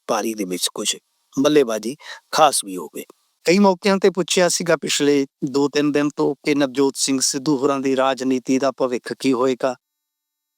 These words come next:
ਨਵਜੋਤ ਸਿੰਘ ਸਿੱਧੂ ਕੀ ਕਰਨਗੇ, ਕੀ ਨਹੀਂ ਕਰਨਗੇ। ਦੇਖੋ, ਦਿਲਚਸਪੀ ਹੁੰਦੀ ਹੈ, ਰਾਜਨੀਤੀ ਚੀਜ਼ ਹੀ ਐਸੀ ਹੈ, ਕੋਈ ਰਾਜਨੀਤਿਕ ਬੰਦੇ ਨੂੰ ਲਾਈਕ ਕਰਦਾ ਹੈ, ਕੋਈ ਡਿਸਲਾਈਕ ਕਰਦਾ, ਕੋਈ ਕਿਸੇ ਚੋਂ ਉਮੀਦ ਦਾ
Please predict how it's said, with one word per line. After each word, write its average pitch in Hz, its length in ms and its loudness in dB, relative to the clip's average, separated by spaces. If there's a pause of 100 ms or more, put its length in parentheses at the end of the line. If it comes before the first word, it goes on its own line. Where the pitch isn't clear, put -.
(140)
ਨਵਜੋਤ 131 460 0
ਸਿੰਘ 120 220 0
ਸਿੱਧੂ 135 520 2 (460)
ਕੀ 143 180 2
ਕਰਨਗੇ, 131 480 0
ਕੀ 135 180 -2
ਨਹੀਂ 147 200 2
ਕਰਨਗੇ। 131 400 -4
ਦੇਖੋ, 214 220 2
ਦਿਲਚਸਪੀ 175 540 0
ਹੁੰਦੀ 156 360 0
ਹੈ, - 120 -4
ਰਾਜਨੀਤੀ 143 800 0 (880)
ਚੀਜ਼ 156 300 0 (140)
ਹੀ 180 220 4
ਐਸੀ 135 420 2
ਹੈ, 143 120 -4 (200)
ਕੋਈ 139 320 2 (320)
ਰਾਜਨੀਤਿਕ 135 600 -2
ਬੰਦੇ 131 260 2
ਨੂੰ 127 180 2
ਲਾਈਕ 135 280 0
ਕਰਦਾ 127 300 -2
ਹੈ, 127 80 -2
ਕੋਈ 131 160 -4
ਡਿਸਲਾਈਕ 131 540 -2
ਕਰਦਾ, 123 400 -4
ਕੋਈ 127 220 -2 (600)
ਕਿਸੇ 175 400 4
ਚੋਂ 160 300 4 (480)
ਉਮੀਦ 165 420 4
ਦਾ 147 240 2